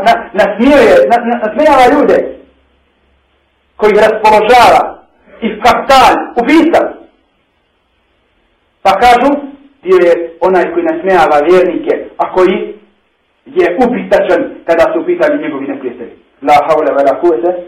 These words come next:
illa billah. Treća stvar, skupine koju Allah voli i koji istinski Allaha vole, jeste el džihadu fi sabilillah,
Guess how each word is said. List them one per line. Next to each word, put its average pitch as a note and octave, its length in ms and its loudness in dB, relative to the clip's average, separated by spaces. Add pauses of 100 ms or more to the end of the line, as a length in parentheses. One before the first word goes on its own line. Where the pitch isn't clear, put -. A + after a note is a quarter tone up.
(160)
illa D#3+ 320 -8
billah. A#2 280 -18 (1400)
Treća A#3+ 360 2
stvar, A#3+ 300 4 (580)
skupine A#3 400 -2 (100)
koju G3+ 140 2
Allah G3+ 340 4
voli - 220 2 (280)
i - 80 -10
koji F#3+ 160 2
istinski G#3 520 -4
Allaha F3+ 300 2
vole, G#3 220 2 (220)
jeste G3+ 360 0 (260)
el F#3 120 2
džihadu F#3+ 480 0
fi F4+ 140 -4
sabilillah, E4+ 540 0